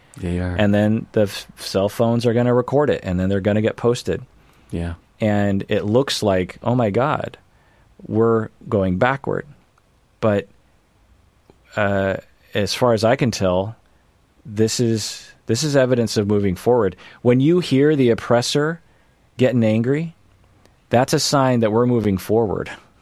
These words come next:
Speaker 2: When you hear the op-, the, the oppressors yelling the N-word and,
Speaker 1: Mm.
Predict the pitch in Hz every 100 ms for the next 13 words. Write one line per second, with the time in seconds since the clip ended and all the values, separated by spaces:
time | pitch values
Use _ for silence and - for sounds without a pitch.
0 | _ _ _ _ _ _ _ _ - 117
1 | 135 151 - 131 135 143 147 - - 110
2 | 104 - _ - 110 101 92 _ - 110
3 | 98 - 117 117 127 113 110 - - _
4 | _ _ _ 101 95 110 120 127 113 104
5 | 107 117 123 127 131 104 85 85 - -
6 | 104